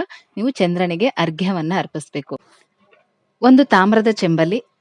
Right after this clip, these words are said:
ನೀರನ್ನ ತಗೊಳ್ಳಿ. ಆ ನೀರಿಗೆ ಒಂದ್ ಎರಡು ಸ್ಪೂನ್ ಅಷ್ಟು ಹಾಲನ್ನ ಬೆರೆಸ್ಕೊಂಡು ಅದ್ರ ಒಳಗಡೆ ಒಂದ್ ಸ್ವಲ್ಪ ಅಕ್ಷತೆ ಕಾಳನ್ನ ಹಾಕೋಬೇಕು. ನೀವು ದೇವ್ರ ಮನೇಲಿ ಇಟ್ಕೊಂಡಿರುವಂತ ಅಕ್ಷತೆ ಕಾಳನ್ನೇ ಅದ್ರೊಳಗಡೆ ಹಾಕೊಳ್ಳಿ.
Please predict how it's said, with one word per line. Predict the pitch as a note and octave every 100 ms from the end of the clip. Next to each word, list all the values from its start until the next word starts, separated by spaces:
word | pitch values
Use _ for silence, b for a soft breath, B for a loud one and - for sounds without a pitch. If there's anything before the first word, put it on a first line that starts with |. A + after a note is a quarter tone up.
| G#3+
ನೀರನ್ನ | A3+ A3+ G#3+
ತಗೊಳ್ಳಿ. | G#3 E3 D#3+ F3
ಆ | B3+ F3 F#3+
ನೀರಿಗೆ | G3+ C4 B3
ಒಂದ್ | A#3 F#3
ಎರಡು | E3 F#3 B3+
ಸ್ಪೂನ್ | - G#3 F#3+
ಅಷ್ಟು | - G3
ಹಾಲನ್ನ | E3 E3 F#3 F#3 F3
ಬೆರೆಸ್ಕೊಂಡು | D#3+ E3 - D#3+ F#3+ A#3 b b b
ಅದ್ರ | F#3+ G#3+
ಒಳಗಡೆ | G#3 E3+ E3 E3+ G#3
ಒಂದ್ | D#4 G3+
ಸ್ವಲ್ಪ | G#3+ A#3+ A#3
ಅಕ್ಷತೆ | E3 - G3 G3+
ಕಾಳನ್ನ | F3+ D#3+ D#3 F3+
ಹಾಕೋಬೇಕು. | D#3 D3 D3 C#3 C3+ b b b G3+
ನೀವು | G#3+ G3
ದೇವ್ರ | F#3 F#3+
ಮನೇಲಿ | F#3+ F#3
ಇಟ್ಕೊಂಡಿರುವಂತ | E3 - E3+ E3 E3 D#3
ಅಕ್ಷತೆ | D#3 F#3 G3
ಕಾಳನ್ನೇ | F#3+ E3 D#3+ F3
ಅದ್ರೊಳಗಡೆ | D#3 D#3 D3+ E3+
ಹಾಕೊಳ್ಳಿ. | F3 D3+ - D#3+ C4